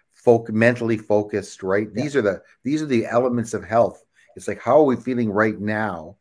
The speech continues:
Speaker 1: And what can we do right now, or in the, in this today, perhaps,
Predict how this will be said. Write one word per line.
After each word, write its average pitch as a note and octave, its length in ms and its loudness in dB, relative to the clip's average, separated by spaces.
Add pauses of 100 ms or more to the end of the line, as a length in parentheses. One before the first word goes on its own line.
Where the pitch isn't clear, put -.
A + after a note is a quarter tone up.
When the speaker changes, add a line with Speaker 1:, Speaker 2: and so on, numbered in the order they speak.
(360)
Speaker 1:
And G#2+ 140 -8
what B2+ 140 2
can C#3+ 100 -4
we C3 100 0
do A#2 220 0
right G#2+ 400 0
now, G#2 460 -2
or A#2 260 0
in A2+ 80 0
the, G#2 180 -4 (100)
in G2+ 160 -14
this A2 180 -8
today, A#2+ 340 -2
perhaps, F2+ 600 -8